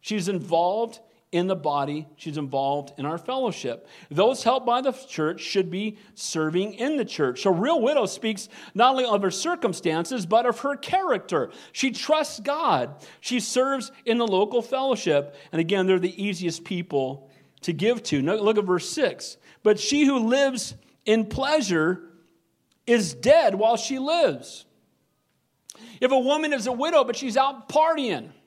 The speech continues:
and she's out chasing after the things of the world, and her life is a mess because of choices that she's made, we can love them. Again, we'll certainly help with groceries or something practical, but we're not gonna prop up that behavior. Amen?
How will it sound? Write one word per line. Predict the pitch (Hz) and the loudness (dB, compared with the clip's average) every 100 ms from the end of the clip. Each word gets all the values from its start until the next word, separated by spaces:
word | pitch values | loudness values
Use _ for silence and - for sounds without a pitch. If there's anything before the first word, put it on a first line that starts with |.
| _ _ _ _ _ | _ _ _ _ _
and | 170 | -8
she's | 220 | 2
out | 294 269 | 2 2
chasing | - 277 294 269 294 | -4 -6 -4 -4 0
after | 294 285 | 0 -2
the | 269 247 | -6 -6
things | 294 302 247 | -4 -4 -2
of | |
the | 277 | -2
world, | 262 285 302 233 139 - _ - - | 2 4 4 2 -2 -8 _ -14 -2
and | 247 | 2
her | 254 | 4
life | 269 302 302 | 4 2 2
is | 262 240 | -2 0
a | |
mess | 254 294 294 | 0 -2 -2
because | 262 233 262 | -2 0 0
of | 240 - | 0 -2
choices | 262 285 277 254 | 2 2 0 -2
that | 277 269 | -2 -2
she's | - 269 190 | -4 -6 -4
made, | 233 302 294 190 - - - - - | -2 0 2 0 -2 -10 -20 -20 -6
we | 233 269 | -4 0
can | 262 247 | 0 2
love | 247 285 262 | 2 2 0
them. | 294 311 277 | -2 -2 -2
Again, | 190 247 262 | -2 -2 0
we'll | 240 202 170 - | 2 2 0 -10
certainly | - 269 285 262 | -4 -2 0 4
help | 254 285 | 4 2
with | 254 156 | -2 0
groceries | 214 277 269 285 277 214 | 2 2 0 -6 -4 -4
or | |
something | 185 277 269 254 220 | -4 -4 -2 -4 -4
practical, | 240 254 269 285 - 269 285 277 - - - | 0 0 -2 -8 0 4 4 0 -16 -4 0
but | 233 | 4
we're | 294 | 4
not | 349 339 | 2 0
gonna | 330 285 | -2 -2
prop | - 311 320 | -2 -2 0
up | 302 302 | -2 2
that | 294 294 | 0 0
behavior. | 302 233 294 349 294 277 147 - - _ _ _ _ _ _ - | -8 -6 -4 -2 -2 -2 -4 -6 -18 _ _ _ _ _ _ -6
Amen? | 240 269 240 277 349 370 | -4 -2 0 0 -2 -4